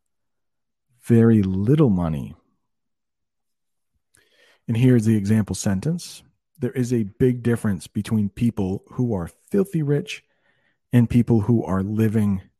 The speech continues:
in poverty. So those are two extremes. The filthy rich, you know, Jeff Bezos, right, of Amazon, and people who are living in poverty. So a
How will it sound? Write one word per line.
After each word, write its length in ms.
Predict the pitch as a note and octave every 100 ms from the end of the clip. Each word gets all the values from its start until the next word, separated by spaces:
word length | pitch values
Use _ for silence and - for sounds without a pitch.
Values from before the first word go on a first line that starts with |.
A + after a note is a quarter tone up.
| _ _
in 280 | G#2 G2+ F#2+ _ -
poverty. 580 | - F#2 D#2+ D#3 - - _ _ _ _ _ _ _ _ _ _ _ _ -
So 160 | A#2
those 240 | A2+ A2 G2+
are 60 |
two 280 | F#2 - C3+
extremes. 640 | A#2 - B2 G#2+ F2 D#2+ - -
The 180 | G#2+
filthy 500 | G2 - B2+ B2 B2+
rich, 480 | A#2+ C3 C#3 - - _ _ _ _ _ _ _ _
you 80 | A2+
know, 280 | G#2+ G#2 G2
Jeff 300 | G#2 A2+ -
Bezos, 680 | A2+ A2+ G#2+ F#2 D2+ - - - _
right, 280 | A2 A2+ - -
of 140 | G2+
Amazon, 760 | G#2+ A2+ A#2 B2 C3 D3 D#3 D3+ _ _ _ _ _ _ _ _ _ _ _ -
and 360 | A2+ G#2+ G#2+ G2+
people 280 | A2+ G#2+
who 160 | G2 A2
are 100 | G2+
living 320 | G2 G#2 G2+
in 100 | F#2+
poverty. 420 | - F#2 E2+ D#3+
So 280 | - G#2+
a 80 | F#2+